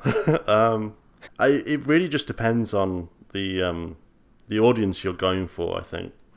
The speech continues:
Um, if, if you're trying to sort of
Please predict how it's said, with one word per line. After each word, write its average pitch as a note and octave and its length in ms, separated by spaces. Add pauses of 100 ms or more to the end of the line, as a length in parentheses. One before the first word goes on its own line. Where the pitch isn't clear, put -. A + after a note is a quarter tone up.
(160)
Um, F2 520 (1700)
if, - 300
if A2+ 180
you're A2+ 80
trying A#2 260
to A2 80
sort A2 300
of F#2 340